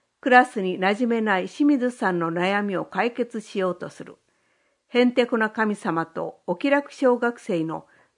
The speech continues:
ちょっといい話。リサイクル図書配布します。絵画展同時開催。図書館で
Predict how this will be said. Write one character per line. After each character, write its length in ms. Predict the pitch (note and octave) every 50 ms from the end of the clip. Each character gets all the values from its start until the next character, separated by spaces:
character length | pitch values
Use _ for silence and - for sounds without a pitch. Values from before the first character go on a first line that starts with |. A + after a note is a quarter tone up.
| _
ち 80 | - D4
ょ 40 | D4
っ 160 | D4 D4 _
と 180 | - - -
い 200 | - A3+ A3+ G#3+
い 40 | A3
話。 600 | G#3 - - D#3+ D#3+ D#3+ - - - C#3+ - - _ _ _ _ _ _ _ _ _ _ _ _ _ _ _ _ _ _ _ _ _ _ _ _ -
リ 120 | G#3 G#3+
サ 200 | - - D4 D4
イ 60 | D4+
ク 160 | D4+ - D4+
ル 160 | C4+ C#4+ C4+ C4+
図 160 | - B3+ A#3
書 320 | - - G#3 E3 - - -
配 280 | - - - G#3 A3+ B3
布 180 | - - A3+ G#3
し 160 | - - E3+
ま 140 | C#3+ D#3+ G3+
す。 240 | - - _ _ _ _ _ _ _ _ _ _ _ _ _ _ _ -
絵 220 | C#4 C#4 D4 D4
画 160 | C4 C4+ C#4
展 320 | C4+ - G3+ F3 E3 D#3+ - _ _ _ _
同 260 | - G3+ G#3 A3+ B3
時 160 | A#3 G#3+ A3+
開 260 | G#3+ - G3 F3+ F3+ F3
催。 320 | - - F3 D3 E3 F#3 - _ _ _ _ _ _ _ _ _ _ _ _ _ _ _ _ _ _ _ _ _ _ -
図 120 | A#3 A3
書 160 | G#3+ D#4+ D#4
館 260 | D#4 D4+ C#4+ C#4+ C4
で 260 | A#3+ A#3+ A#3 A3+ -